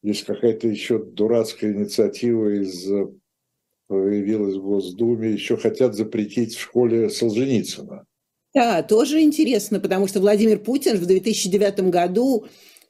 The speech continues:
Speaker 1: Да.
Speaker 2: потребовал, чтобы его преподавали.
Speaker 1: Да, и, и, и на тебе, да?
Speaker 2: Ну, нет,
Speaker 1: Ну,
Speaker 2: ну, это, да.
Speaker 1: а, я не могу говорить, э, он сам-то, почему он так легко отказывается от себя же?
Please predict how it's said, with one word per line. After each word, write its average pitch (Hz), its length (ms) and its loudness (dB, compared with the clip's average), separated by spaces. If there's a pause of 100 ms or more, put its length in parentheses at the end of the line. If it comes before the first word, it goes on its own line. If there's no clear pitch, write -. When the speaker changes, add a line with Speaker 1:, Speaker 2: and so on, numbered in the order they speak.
(440)
Speaker 1:
Да. - 180 4
Speaker 2:
потребовал, 214 440 4 (360)
чтобы 180 140 4
его 185 260 0
преподавали. 190 920 0 (520)
Speaker 1:
Да, 95 440 0 (180)
и, 110 80 -2
и, 113 560 0
и 131 40 2
на 113 240 0
тебе, 78 360 -10
да? 113 320 -2 (240)
Speaker 2:
Ну, 370 260 2
нет, 415 140 6
Speaker 1:
Ну, 359 180 4
Speaker 2:
ну, 285 200 -2
это, - 80 -6 (760)
да. 214 320 -2 (880)
Speaker 1:
а, 107 760 0
я 120 160 4
не 156 60 6
могу 165 180 4
говорить, 160 240 4
э, 151 40 4
он 127 880 2
сам-то, 143 480 2
почему 147 380 -2
он 127 100 2
так 120 220 0
легко 123 320 2
отказывается 98 840 0
от 104 100 -2
себя 120 440 2
же? - 240 -14